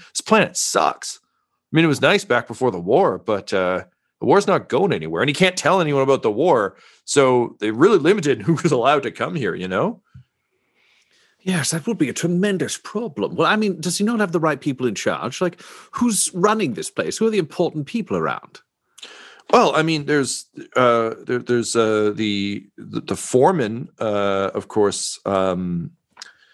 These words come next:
Speaker 1: uh, Balfus Bale, um, <clears throat> and, uh, Miz Bale is, is, uh, she's pretty good at, at what she does, but, uh, there's not a lot you can do when the product's this bad, <laughs> you know? And Vicodin's real strict,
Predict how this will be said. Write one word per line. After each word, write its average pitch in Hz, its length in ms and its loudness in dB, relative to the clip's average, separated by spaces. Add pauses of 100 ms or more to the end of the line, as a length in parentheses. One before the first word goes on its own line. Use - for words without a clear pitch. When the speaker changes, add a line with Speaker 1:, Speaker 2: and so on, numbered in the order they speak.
(360)
Speaker 1:
uh, 92 520 0 (200)
Balfus 123 480 2
Bale, 107 600 -2 (420)
um, 85 540 -2 (160)
<clears throat> 135 400 -2
and, 104 320 0
uh, 104 320 2 (640)
Miz 120 160 0
Bale 143 460 4
is, 117 360 -2
is, 101 460 -4 (140)
uh, 90 500 0 (720)
she's - 160 -2
pretty 269 160 2
good 196 200 6
at, 117 140 0
at 117 160 -2
what 131 140 -4
she 120 140 -6
does, 131 420 2
but, 107 400 -2 (140)
uh, 110 80 -8
there's 113 180 -6
not 185 120 6
a 180 40 2
lot 156 240 4
you 120 60 -8
can 104 160 -8
do 143 220 0
when 95 100 -6
the 90 80 -6
product's 117 460 0
this - 180 -8
bad, - 380 0
<laughs> 127 40 -8
you 95 140 -4
know? 127 280 0 (400)
And 123 100 -4
Vicodin's 147 540 0
real 127 240 2
strict, - 480 0